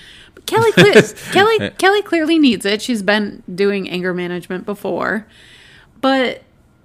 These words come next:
Speaker 1: Emily does not need it. She has a different problem that's making her angry. Like, she doesn't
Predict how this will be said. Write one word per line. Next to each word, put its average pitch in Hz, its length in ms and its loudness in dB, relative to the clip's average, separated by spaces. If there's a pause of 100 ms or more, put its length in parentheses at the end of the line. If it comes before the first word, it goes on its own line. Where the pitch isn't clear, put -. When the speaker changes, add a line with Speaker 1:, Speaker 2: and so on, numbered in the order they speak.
Speaker 1:
Emily 440 460 -6
does 262 240 -4
not 214 300 -2
need 170 240 -6
it. - 260 -12
She - 260 -2
has 359 200 -2
a 349 80 0
different 208 460 -2
problem 175 420 -6
that's 175 220 -8
making 190 320 -6
her 190 160 -4
angry. - 520 -6
Like, 214 160 2
she 302 220 -4
doesn't 262 540 -2